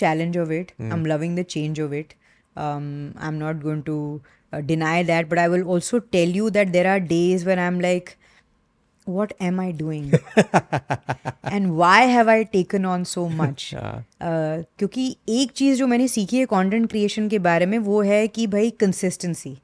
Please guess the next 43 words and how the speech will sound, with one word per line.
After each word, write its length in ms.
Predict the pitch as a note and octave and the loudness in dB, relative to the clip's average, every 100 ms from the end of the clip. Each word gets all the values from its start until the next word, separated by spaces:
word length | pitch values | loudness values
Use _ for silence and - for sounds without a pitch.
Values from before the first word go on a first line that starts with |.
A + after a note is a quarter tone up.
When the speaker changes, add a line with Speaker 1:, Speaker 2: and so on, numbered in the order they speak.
| _ G#2+ | _ -12
Speaker 2:
हंड्रेड 180 | G#2+ | -10
परसेंट। 340 | - - A2+ A#2+ - | -10 -12 -12 -14 -6
Speaker 1:
है 80 | F#3 | -2
ना? 140 | A3+ | -2
आपने 360 | G#3 E3 F#3 A3 | -2 -2 -2 -2
Speaker 2:
कंसिस्टेंसी। 340 | G#3+ A3+ A3+ | -2 -2 -2
Speaker 1:
कमिट 320 | G#3 G3 G#3 | -2 -2 -4
किया 240 | - F#3+ G3+ | -4 -2 0
है, 120 | A3 | -2
तो 120 | B3 | -2
आपने 380 | G3+ F#3 G3+ A#3 | -2 -2 0 -2
करना 340 | A3+ F#3 F3 | 0 0 0
है। 340 | F3 D#3 C#3+ D#3 | 0 -2 -6 -10
Speaker 2:
करना 300 | B2+ G#2 G2+ | -10 -8 -8
है। 120 | A#2 _ _ _ _ - - | -10 _ _ _ _ -20 -8
Speaker 1:
तो 160 | A3+ G#3+ | -2 -2
चाहे 340 | G#3+ F#3+ G3 | 2 2 4
आप 340 | G3+ G#3 F3+ F#3+ _ _ _ _ _ _ _ F#3+ | 2 0 -4 -12 _ _ _ _ _ _ _ -4
एग्जॉस्टेड 640 | D#3+ E3+ F3 - G#3+ G3+ | 0 2 0 -2 -4 -2
हैं, 240 | G3 G3 | -2 -4
चाहे 320 | F#3 F#3 F3+ F#3 | -4 0 0 0
आपके 300 | F3+ - F#3+ | -2 -4 -8
फीवर 520 | - G3 F#3 G3 F#3 | -4 -2 2 4 4
है, 320 | F3+ F3+ F3 | 4 2 0
चाहे 300 | - F3 F3+ | 0 2 2
आप 300 | F3+ F3+ F3+ - | 2 2 -2 -6
वर्क 360 | D#3 D3 F3+ F3 | -4 2 2 2
से 260 | - G3 G3 | -2 0 0
एकदम 440 | F#3 E3+ F#3 F3+ | -2 -2 -2 -2
स्ट्रेस्ड 440 | - - F3 - | -4 -2 -2 0
आउट 220 | F3+ F3+ F3 | 0 0 0
हैं, 280 | F3 F#3 - - - - | -2 -4 -8 -20 -20 -4
but 160 | F3+ F#3+ | 0 0
you 140 | G3 | 2
have 300 | F#3+ F3+ F3 A3 | 0 0 -2 -2
to 40 | |
show 300 | G3+ F#3+ F#3 | -2 0 -2
up 40 | F3+ | -2
in 120 | F#3 | -2
that 140 | F3 F3 | -2 -2
moment 460 | E3 D#3+ D#3+ F#3+ - | -2 -2 -2 -4 -4
and 180 | F3 E3+ | -4 -2
deliver। 440 | D3+ D3+ D3 C#3+ | -2 -2 -2 -4